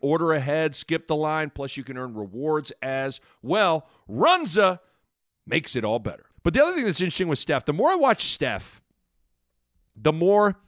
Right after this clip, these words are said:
and the more I watch the, the league around him too, 'cause I think that's always interesting to think about. The star players, how they act, how they move, how they operate.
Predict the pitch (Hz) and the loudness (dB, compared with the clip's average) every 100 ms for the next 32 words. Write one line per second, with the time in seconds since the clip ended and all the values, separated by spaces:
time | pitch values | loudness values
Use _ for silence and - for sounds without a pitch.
0 | _ _ _ _ - 160 170 208 202 185 | _ _ _ _ -6 -2 4 4 4 2
1 | - 139 160 135 147 127 143 202 196 160 | 0 0 0 2 -2 -2 -4 -4 -2 -2
2 | 127 127 120 117 104 98 78 - 82 _ | -4 -4 -8 -8 -14 -16 -16 -16 -16 _
3 | _ - 160 160 170 170 165 143 120 110 | _ -8 -4 -2 -2 0 0 0 -2 -8
4 | 117 107 95 90 71 _ _ _ _ _ | -8 -10 -10 -14 -16 _ _ _ _ _
5 | _ _ _ _ _ _ _ _ 117 120 | _ _ _ _ _ _ _ _ -8 -6
6 | - 151 143 - 131 123 120 135 139 131 | 0 2 2 0 0 2 0 0 0 0
7 | 113 117 - 127 123 113 117 113 120 120 | 0 -4 -6 -4 -2 -2 -4 -2 -2 -2
8 | 104 101 98 95 95 | -2 -4 -4 -6 -8